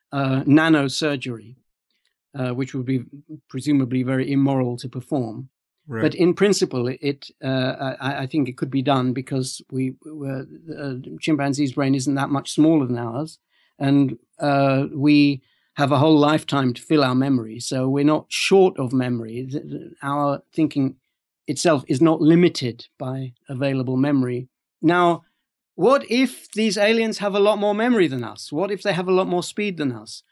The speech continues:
Speaker 1: Well, we already know the answer to that. We've been improving our memory capacity and our speed of computation for thousands of years already, uh, with the invention of things like writing, writing implements,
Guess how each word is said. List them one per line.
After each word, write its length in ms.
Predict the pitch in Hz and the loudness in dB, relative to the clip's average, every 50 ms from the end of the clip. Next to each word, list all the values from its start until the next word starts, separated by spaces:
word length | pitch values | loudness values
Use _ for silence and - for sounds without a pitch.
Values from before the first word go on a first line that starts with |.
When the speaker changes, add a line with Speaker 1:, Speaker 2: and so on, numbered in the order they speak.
| _ _ | _ _
Speaker 1:
Well, 380 | - 262 269 233 185 156 135 _ _ _ _ _ _ _ | 0 2 2 2 2 0 -2 _ _ _ _ _ _ _
we 180 | 175 202 233 226 | 0 2 4 4
already 300 | 240 262 254 240 247 240 | 4 4 2 2 2 2
know 240 | 240 254 285 294 | 2 4 4 4
the 120 | 269 196 160 | 4 4 2
answer 320 | 139 131 135 131 - 147 | 2 0 -2 -2 -4 -10
to 140 | 131 - 123 | -14 -14 -14
that. 240 | 117 113 117 131 - | -12 -12 -12 -6 -2
We've 240 | 160 180 185 185 _ | -2 -2 -2 0 _
been 320 | 190 190 190 190 196 - - - | 2 2 2 2 -2 -4 -2 -2
improving 640 | 175 180 180 - - 220 247 254 220 220 196 190 - | -2 -2 -2 -2 -2 0 0 0 2 0 0 0 0
our 480 | 165 160 156 165 165 160 156 156 147 139 _ _ _ _ _ | 0 0 2 2 2 2 0 0 -4 -6 _ _ _ _ _
memory 320 | - 151 190 208 202 190 170 | 0 2 2 4 4 2 2
capacity 800 | - 165 131 - 147 143 135 - 151 139 - 143 139 139 147 - | 2 -2 -4 -2 -4 -4 -4 -4 -8 -8 -4 -2 -2 -2 -2 -2
and 220 | 143 143 147 151 143 | -4 0 0 0 0
our 160 | 139 135 131 | 0 -2 -4
speed 300 | - - - 175 175 151 | -6 0 2 2 2 2
of 80 | 143 - | 0 -4
computation 840 | - 147 139 135 135 - 160 160 156 139 - - 131 113 120 127 - _ _ _ _ _ | -4 -4 -4 -4 -4 -2 -2 -2 0 -2 -2 -4 -4 -6 -8 -12 -14 _ _ _ _ _
for 100 | _ 185 | _ -4
thousands 600 | - - - 214 220 220 214 185 - 202 185 - 185 | -2 0 2 2 4 4 2 2 0 -2 0 0 -2
of 100 | 170 175 | -2 0
years 360 | 214 262 262 220 175 131 120 | 0 2 2 2 2 0 -2
already, 520 | 113 113 107 107 104 107 104 117 131 135 _ _ _ _ _ _ _ _ _ _ _ | -8 -10 -10 -12 -12 -12 -12 -14 -14 -14 _ _ _ _ _ _ _ _ _ _ _
uh, 240 | 151 147 147 151 151 151 | -4 0 0 0 0 2
with 160 | 151 165 156 | 2 2 6
the 120 | 151 175 175 | 6 6 6
invention 400 | 160 165 175 175 165 - 180 165 | 6 6 4 2 2 2 0 -2
of 80 | 151 | 0
things 220 | - 175 160 135 131 | 2 0 0 2 2
like 180 | 143 135 135 147 | 0 -2 0 2
writing, 760 | 147 160 175 202 214 214 - 226 220 208 208 202 208 202 190 _ _ _ | 2 4 4 4 2 2 2 2 2 2 2 0 -2 -4 -6 _ _ _
writing 440 | 139 139 165 180 190 185 - 190 180 | -2 2 2 2 2 2 2 0 2
implements, 840 | 175 170 165 - 180 175 170 170 160 165 165 - - - - - | 2 0 -2 -2 -2 0 2 2 2 0 0 -2 -8 -8 -8 -10